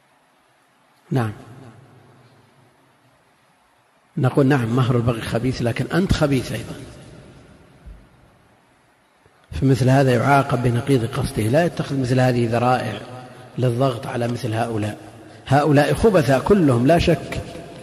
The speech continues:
لكن الأشرار لهم وسائل، والله المستعان.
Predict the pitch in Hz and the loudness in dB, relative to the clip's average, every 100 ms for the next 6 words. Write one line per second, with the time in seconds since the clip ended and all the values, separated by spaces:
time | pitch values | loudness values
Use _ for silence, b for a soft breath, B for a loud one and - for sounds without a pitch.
0 | - - - - - - - - - - | -20 -20 -20 -20 -20 -20 -20 -20 -10 0
1 | 131 131 120 120 123 127 - 135 123 113 | 0 2 -2 -4 -4 -4 -2 0 0 -2
2 | 110 117 113 110 135 156 123 104 - - | -2 -2 -4 -2 0 -2 -2 -6 -10 -18
3 | - - - - - - - - _ _ | -20 -20 -20 -20 -20 -20 -20 -20 _ _
4 | _ _ _ - 123 120 113 110 - 113 | _ _ _ -2 2 4 4 0 -2 -4
5 | 110 | -4